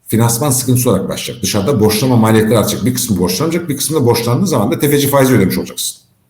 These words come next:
Zaten kur koruma mevduatta biz şu an ödüyoruz. Yüzde on iki buçuk ödüyoruz. Tefeci faizi ödüyoruz. Şimdi bu daha da artacak bu faiz yarışından sonra. Daha da artacak.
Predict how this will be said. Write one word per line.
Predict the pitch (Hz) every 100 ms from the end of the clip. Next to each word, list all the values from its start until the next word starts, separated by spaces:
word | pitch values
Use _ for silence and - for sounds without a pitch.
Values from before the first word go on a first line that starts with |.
| _ - - - -
Zaten | 117 123 98
kur | 139 -
koruma | 101 95
mevduatta | 104 120 101 92 92
biz | -
şu | 110
an | 151
ödüyoruz. | 139 135 87
Yüzde | 104 113
on | 117
iki | 107
buçuk | 95 -
ödüyoruz. | - 156 156 - - _ _ _
Tefeci | 147 123 127
faizi | 101 95 90
ödüyoruz. | 65 69 - - _ _ _ _ -
Şimdi | 107 95
bu | 107
daha | 117
da | 117
artacak | 98 95 98
bu | 92 92 - _ -
faiz | - 101 127
yarışından | 104 - 73 69
sonra. | - - - _ _ - 113
Daha | 143
da | 107
artacak. | 92 - -